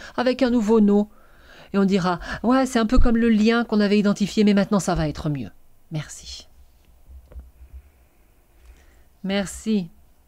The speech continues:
beaucoup. Robert Jenkins, c'est toujours bon de vous écouter, Robert. Et c'est une intervention pleine d'inspiration, mais aussi très pratique.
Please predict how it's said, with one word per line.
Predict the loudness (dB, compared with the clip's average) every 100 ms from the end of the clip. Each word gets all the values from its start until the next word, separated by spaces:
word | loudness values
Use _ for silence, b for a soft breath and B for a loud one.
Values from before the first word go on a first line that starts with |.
| -20 -16
beaucoup. | -12 -4 -2 -2 -4 -6 -6 _ _ _ _ _ _ _ _ _ _ _ _ _ _ _ _ _ _ _ _ _ _ _
Robert | -10 -4 -4 -4 -6
Jenkins, | -8 -6 -10
c'est | -8 -8
toujours | -6 -4 -4
bon | -2 -2 -2
de | -4
vous | -6 -2
écouter, | -2 -2 0 2 2 0 -6 -10
Robert. | -6 -4 -4 -6 -10 B B B B B
Et | -4 -6
c'est | -10 -14 -10 -6 -6 -8 B B -6 -6 -4
une | -6 -4 -6 -10 B B -10
intervention | -8 -4 -4 -4 -6 -8 -4 -4 -2
pleine | -4 -2
d'inspiration, | -4 -4 -4 -4 -4 -4 -2
mais | -2
aussi | -4 -8 -8
très | -6 -8 -10 -12
pratique. | -10 -10 -8 -10 -10 -20